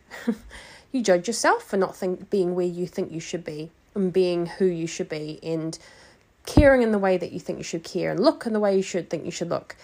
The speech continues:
And so what do we do to others? We do the same thing. And it's just a projection. And so you've gotta go back to yourself. And the best thing you can do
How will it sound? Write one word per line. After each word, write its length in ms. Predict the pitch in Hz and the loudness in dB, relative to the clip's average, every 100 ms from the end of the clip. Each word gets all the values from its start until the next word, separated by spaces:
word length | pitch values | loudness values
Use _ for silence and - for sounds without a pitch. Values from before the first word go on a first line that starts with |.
| - - | -14 -10
And 100 | 165 | -8
so 120 | 180 | -4
what 100 | 190 | -2
do 60 | 202 | 0
we 100 | 202 | 0
do 160 | 220 | 0
to 180 | 214 - | -2 -4
others? 480 | 269 349 381 - - _ _ _ | -2 -2 -2 -8 -16 _ _ _
We 100 | 170 | -10
do 100 | 156 | -10
the 80 | - | -10
same 340 | - 165 165 | -8 -6 -6
thing. 360 | 175 - 143 165 _ _ - - - - _ _ - | -6 -8 -10 -12 _ _ -20 -20 -20 -20 _ _ -2
And 100 | 277 | 2
it's 120 | 285 | 2
just 220 | - 277 262 | 0 -4 -4
a 20 | |
projection. 680 | 247 196 165 - 160 151 151 | -4 -4 -4 -6 -6 -6 -6
And 120 | 196 | -6
so 100 | 196 | -2
you've 160 | 190 185 | 0 0
gotta 140 | 196 | 0
go 140 | 196 208 | 0 -2
back 200 | 190 - | -4 -6
to 140 | - | -6
yourself. 520 | 196 - 175 170 165 - | -6 -2 -2 -2 -6 -6
And 340 | 185 180 185 190 | -2 0 -2 -4
the 100 | - | -2
best 400 | 214 - 240 - | -2 0 -2 -2
thing 160 | - 220 | -2 0
you 120 | 214 | 0
can 200 | 202 202 | 0 -4
do 380 | 190 156 147 | -2 -2 -2